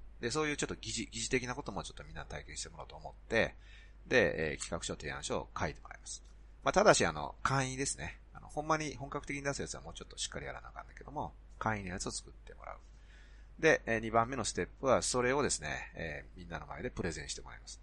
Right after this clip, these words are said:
えっと、企画書のプレゼンですね。で、まあ、そこでどうのこうのっていう話になり、ちょっとこっからはまあ、どっちかというと、あの、多少僕の方が経験あるからね、僕の方から、えー、ここはこうした方がいい、ああした方がいいっていうフィードバックをします。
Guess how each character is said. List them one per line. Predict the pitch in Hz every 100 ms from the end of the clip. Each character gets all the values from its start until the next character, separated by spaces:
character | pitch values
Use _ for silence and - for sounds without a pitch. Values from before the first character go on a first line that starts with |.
| -
え | -
っ |
と、 | - - -
企 | -
画 | 151 -
書 | -
の | 127
プ | -
レ | -
ゼ | -
ン | -
で |
す | - 123
ね。 | - - - - - - - - - - - - -
で、 | 160 113 - - - - - - - - - -
ま | 98
あ、 |
そ | 113
こ | 104
で | 104 101 80 - 104
ど | 143
う |
の | 139
こ | 95
う |
の | 90
っ |
て | -
い | -
う |
話 | - -
に | 151
な | 135
り、 | - - - -
ち |
ょ |
っ | 165
と |
こ | 175
っ | 170
か | 330
ら |
は | 123
ま | 87
あ、 |
ど | 80
っ | 87
ち |
か | 92
と | -
い |
う | -
と、 |
あ | 69 - -
の、 | 92 76 - - -
多 | 120
少 | 123 127 120
僕 | 117 95
の | 78
方 | 73
が | -
経 | -
験 | 85 -
あ | 143
る |
か | -
ら | -
ね、 | 120 139 - -
僕 | 95 95
の | 95
方 | 127
か | 120
ら、 | 120 90 - - -
え | -
ー、 | -
こ | -
こ | -
は | -
こ | -
う | -
し |
た | 151
方 | 160
が | 139
い |
い、 | -
あ |
あ | 156
し |
た | -
方 | -
が |
い | -
い |
っ |
て | -
い | 131
う |
フ | 87
ィ |
ー | 80
ド |
バ | 85
ッ | -
ク |
を | 107 - - -
し | - 170
ま | 135
す。 | -